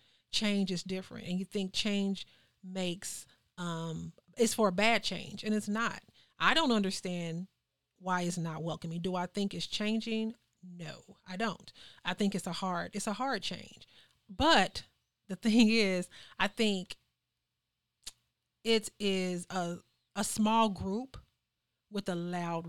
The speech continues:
voice, and that's the problem. I believe the majority of the citizens of Lee Summit agree and want things to be inclusive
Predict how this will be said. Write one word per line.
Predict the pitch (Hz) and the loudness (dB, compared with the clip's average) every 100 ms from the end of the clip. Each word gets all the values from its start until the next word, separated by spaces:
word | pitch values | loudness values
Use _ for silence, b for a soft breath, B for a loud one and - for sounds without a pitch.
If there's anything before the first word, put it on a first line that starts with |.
| 165 | -10
voice, | 170 165 - - - - - _ _ _ _ _ | -12 -14 -16 -18 -18 -18 -20 _ _ _ _ _
and | 190 185 170 | -4 -4 -2
that's | 190 180 175 - | 0 0 -2 -10
the | 180 | -12
problem. | - 170 151 - - _ _ _ _ _ - | -10 -10 -10 -14 -20 _ _ _ _ _ 2
I | 190 269 | 4 4
believe | 277 220 202 175 | 2 0 -2 -2
the | 185 | -4
majority | 180 165 185 185 180 175 - - - | -4 -4 -4 -4 -8 -10 -16 -18 -10
of | 180 170 165 170 185 - | -8 -6 -8 -12 -18 -16
the | 180 | -8
citizens | 202 180 175 165 | -6 -4 -4 -6
of | 175 | -8
Lee | 175 170 | -8 -8
Summit | 190 165 160 - - _ _ _ | -8 -8 -8 -12 -16 _ _ _
agree | 185 180 185 180 170 | -10 -6 -4 -4 -4
and | 160 | -4
want | 165 165 170 | -4 -6 -6
things | 180 170 165 | -6 -6 -6
to | 175 | -10
be | 170 156 156 170 180 _ _ _ _ _ - | -12 -12 -14 -16 -20 _ _ _ _ _ -12
inclusive | 170 - 170 156 175 165 | -10 -8 -8 -10 -12 -14